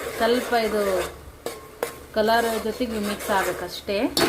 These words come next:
ನೋಡ್ರಿ. ಹೆಂಗೆ ಕಲರ್ ಮ್ಯಾಗ ಎಣ್ಣೆ ಎಣ್ಣೆ ತೇಲ್ತದ ನೋಡ್ರಿ. ಒಬ್ಬೊಬ್ರು ಅಂತಾರೆ ಎಣ್ಣೆ ಭಾಳ ಹಾಕ್ತೇನೆ ಅಂತೇಳಿ, ನಾ ಎಣ್ಣೆ ಭಾಳ ಹಾಕಲ್ರಿ. ಎಣ್ಣೆ ಒಳಗನೆ ಈ ಥರ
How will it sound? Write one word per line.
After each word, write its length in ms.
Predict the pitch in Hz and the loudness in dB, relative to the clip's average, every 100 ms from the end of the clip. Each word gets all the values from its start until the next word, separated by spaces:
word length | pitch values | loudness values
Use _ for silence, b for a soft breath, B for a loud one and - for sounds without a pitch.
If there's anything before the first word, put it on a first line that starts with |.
| - - | 2 -2
ನೋಡ್ರಿ. 280 | 185 175 190 | -8 -4 -4
ಹೆಂಗೆ 180 | 190 190 | -4 -4
ಕಲರ್ 340 | 196 190 196 | -2 0 0
ಮ್ಯಾಗ 260 | 196 185 190 | 0 -2 -2
ಎಣ್ಣೆ 220 | 185 196 | -4 -4
ಎಣ್ಣೆ 160 | 190 190 | -4 -4
ತೇಲ್ತದ 420 | 185 175 175 175 | -2 -2 -4 -4
ನೋಡ್ರಿ. 240 | 170 160 | -6 -6
ಒಬ್ಬೊಬ್ರು 1040 | - - - - - - - - 214 226 240 | -10 -14 -14 -14 -12 -12 -6 -2 0 2 2
ಅಂತಾರೆ 280 | 226 247 | 4 2
ಎಣ್ಣೆ 180 | 240 226 | 2 0
ಭಾಳ 200 | 233 214 | 2 4
ಹಾಕ್ತೇನೆ 380 | 214 208 214 208 | 2 0 -2 -2
ಅಂತೇಳಿ, 260 | 185 190 180 | -2 -2 -2
ನಾ 80 | |
ಎಣ್ಣೆ 260 | 196 196 226 | -2 -4 -2
ಭಾಳ 220 | 233 220 | 2 4
ಹಾಕಲ್ರಿ. 560 | 208 - 202 180 165 196 | 4 2 -2 -2 -6 -6
ಎಣ್ಣೆ 260 | 202 220 | -2 0
ಒಳಗನೆ 320 | 240 233 240 247 | 2 2 2 -2
ಈ 60 | |
ಥರ 160 | 214 | 0